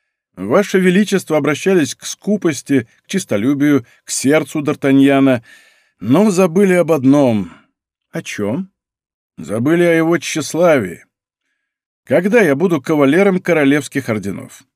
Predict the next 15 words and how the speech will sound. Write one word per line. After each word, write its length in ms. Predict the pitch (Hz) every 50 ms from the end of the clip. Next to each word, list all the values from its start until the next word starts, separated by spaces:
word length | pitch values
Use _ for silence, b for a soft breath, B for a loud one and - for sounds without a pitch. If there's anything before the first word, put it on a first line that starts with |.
| _ _ _ _ _ _ _ _ _ _ _ _ _ _ _ _ _ _
Это 280 | - 104 95 - - 113
интересует 680 | 110 104 - - 104 95 92 - - - 127 170 185
вас? 340 | 240 240 233 226 - - _ _ _ _ _ _ _ _ _ _ _ _ _ _
Да, 460 | - 67 71 87 80 85 90 98 104
Ваше 280 | 117 131 143 139 - 165
Величество. 680 | 165 202 202 165 135 - 90 - - - - - - _ _ _ _ _ _ _ _ _ _ _ _ _ _
Мой 300 | - 104 - 214 214 190
друг 260 | 151 202 226 196 -
Атос 380 | 185 - - 208 208 185 -
весь 260 | 120 143 175 160 - -
в 60 | 120
лентах. 600 | 123 127 127 120 104 - - - - - - _ _ _ _ _ _ _ _ _ _
Это 280 | _ - 85 - - 120
задевает 560 | 120 135 156 156 196 180 131 107 117 120 117
меня. 320 | 156 156 151 113 87 -